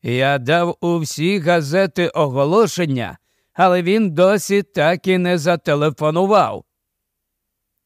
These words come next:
«Стівен підтримував зв'язок із іншими спадкоємцями?» запитав я. «Ні,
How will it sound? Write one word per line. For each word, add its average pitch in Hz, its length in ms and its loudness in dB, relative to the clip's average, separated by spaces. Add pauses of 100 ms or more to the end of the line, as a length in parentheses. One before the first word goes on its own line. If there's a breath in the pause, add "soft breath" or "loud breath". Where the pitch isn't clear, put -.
(240)
«Стівен 156 800 -2
підтримував 156 800 -2
зв'язок 139 680 -2 (240)
із 180 260 0
іншими 127 460 -2
спадкоємцями?» 127 1000 -2 (420)
запитав 139 800 -2
я. 123 300 -2 (880)
«Ні, 160 440 -2